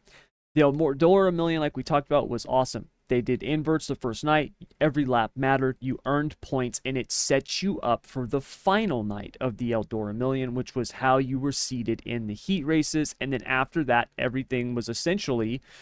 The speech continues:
right, just straightforward. Now, you could keep in mind,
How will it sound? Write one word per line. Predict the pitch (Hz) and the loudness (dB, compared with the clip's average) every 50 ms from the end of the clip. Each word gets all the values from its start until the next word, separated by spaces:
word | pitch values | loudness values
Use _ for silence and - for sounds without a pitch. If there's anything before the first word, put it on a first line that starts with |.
| - _ _ _ | -20 _ _ _
right, | 120 123 123 - - - _ _ - | 0 0 0 0 -2 -8 _ _ -2
just | 139 123 - | 0 0 0
straightforward. | - - - 135 131 123 - - 143 135 120 110 110 110 | -4 -2 2 2 2 2 0 0 2 2 2 0 0 0
Now, | 127 139 127 113 - - - - - - - _ | 2 4 4 2 2 -4 -12 -20 -20 -20 -16 _
you | 127 127 139 170 180 170 147 - | -8 -4 0 0 0 0 -2 -4
could | - - - - 202 175 147 135 139 165 226 202 - _ _ _ _ _ _ _ _ _ _ _ _ _ _ _ _ _ _ _ _ _ _ - | -8 -6 2 4 4 6 6 6 6 4 2 0 -2 _ _ _ _ _ _ _ _ _ _ _ _ _ _ _ _ _ _ _ _ _ _ -6
keep | 131 123 - | -4 -2 0
in | 151 175 | 0 2
mind, | 180 175 156 139 139 139 - | 4 4 4 4 2 0 -4